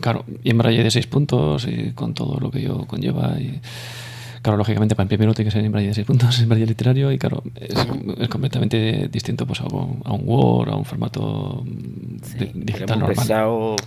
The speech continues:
Speaker 2: pasarlo y
Speaker 1: Sí.
Speaker 2: no te sale bi-, no sale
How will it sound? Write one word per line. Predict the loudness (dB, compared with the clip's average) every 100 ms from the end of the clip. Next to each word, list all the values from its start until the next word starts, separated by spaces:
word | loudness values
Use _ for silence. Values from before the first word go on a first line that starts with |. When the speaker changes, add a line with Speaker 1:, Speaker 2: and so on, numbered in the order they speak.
| -8 -10
Speaker 2:
pasarlo | -10 -4 -4 -2 -2 -2 0 -2
y | -2
Speaker 1:
Sí. | -2
Speaker 2:
no | -4
te | -8 -12
sale | -8 -8 -8
bi-, | -10 -12 -10
no |
sale | -4